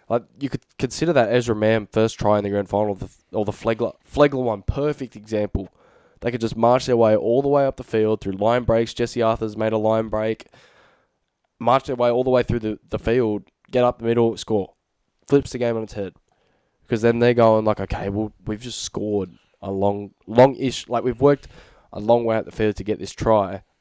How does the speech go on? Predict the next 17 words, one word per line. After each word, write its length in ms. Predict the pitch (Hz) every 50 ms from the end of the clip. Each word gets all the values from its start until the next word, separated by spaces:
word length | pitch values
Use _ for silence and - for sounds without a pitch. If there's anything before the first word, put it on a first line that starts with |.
| _ _ _
through 280 | _ - 120 123 127 123
a 40 | 104
lot 200 | 101 107 107 107
of 80 | 98
adversity. 680 | 101 95 95 98 104 107 104 - - 95 92 95 101 - _ _ _ _ _ _ _ _ _ _ _ _ _ _ _ -
Let's 180 | 113 107 -
just 140 | - 98 -
go 140 | - 101 98
put 180 | - - 98 98
a 40 |
ton 200 | - - 107 95
more 140 | 101 95 90 -
points 280 | - 87 90 92 - 104
on." 160 | 101 98 101
I 40 | 101
think 260 | - 120 117 110 -
that's, 400 | 110 110 110 - - - -